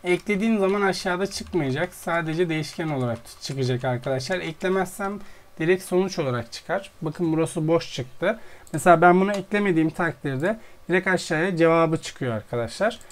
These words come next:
Ee, eklediğim takdirde, e, sadece burada liste şeklinde gözüküyor. Geri kalanı gözükmüyor. Ee, şöyle çalıştıralım. Gördüğünüz üzere bunu bir liste şeklinde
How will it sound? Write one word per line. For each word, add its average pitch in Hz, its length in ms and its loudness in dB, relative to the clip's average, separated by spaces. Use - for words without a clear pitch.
Ee, 156 60 -2
eklediğim 160 540 4
takdirde, 170 680 0
e, 139 420 -4
sadece 175 560 6
burada 170 220 6
liste 156 340 0
şeklinde 135 440 -4
gözüküyor. 156 500 -2
Geri 175 240 0
kalanı 151 300 -4
gözükmüyor. 147 600 0
Ee, 147 340 -4
şöyle 175 220 2
çalıştıralım. 175 680 -4
Gördüğünüz 160 400 2
üzere 190 280 0
bunu 196 300 0
bir 185 320 0
liste 185 340 -2
şeklinde 131 600 -4